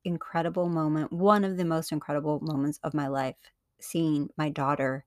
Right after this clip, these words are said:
give birth to my granddaughter. Wow, that was, I can't wax eloquent in any way. It was, I'm kind of speechless. It was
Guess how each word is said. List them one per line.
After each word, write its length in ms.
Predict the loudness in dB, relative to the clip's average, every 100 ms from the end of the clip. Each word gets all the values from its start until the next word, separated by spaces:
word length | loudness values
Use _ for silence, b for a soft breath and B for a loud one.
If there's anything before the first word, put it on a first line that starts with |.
| _
give 200 | -6 0
birth 360 | 0 0 -2 _
to 340 | -4 -2 -2 -4
my 160 | -4
granddaughter. 540 | -4 -4 -4 -4 -4 -8 b b b b b _ _
Wow, 400 | 4 6 6 0 _
that 160 | -2 2
was, 400 | 0 -2 -8 -18 _ _ _ _ _ -4
I 60 |
can't 360 | 0 4 4 4
wax 400 | 2 2 0 -2
eloquent 560 | 2 2 2 0 0 -6 -4
in 120 | -4 0
any 180 | 0
way. 420 | 2 0 0 -6 -12 _ _ _ _ _ _ -20 -2
It 160 | 0 0
was, 340 | -2 -4 -10 _ _ _ _ -4
I'm 200 | -2 -2
kind 240 | -2 -2
of 80 | -2
speechless. 580 | -2 -2 -2 -6 -8 -6
It 60 |
was 100 | -6